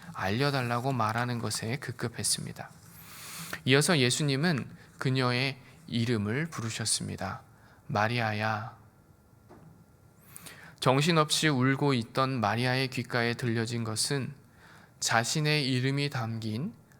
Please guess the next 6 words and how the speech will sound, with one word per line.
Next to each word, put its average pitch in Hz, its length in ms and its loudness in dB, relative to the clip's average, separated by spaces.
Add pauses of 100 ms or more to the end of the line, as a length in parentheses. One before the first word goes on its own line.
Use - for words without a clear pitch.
(160)
예수님의 107 840 0 (260)
음성이었습니다. 113 1300 -4 (1400)
그제야 151 360 8
뒤를 151 320 4
돌아본 135 440 2
마리아는 113 680 0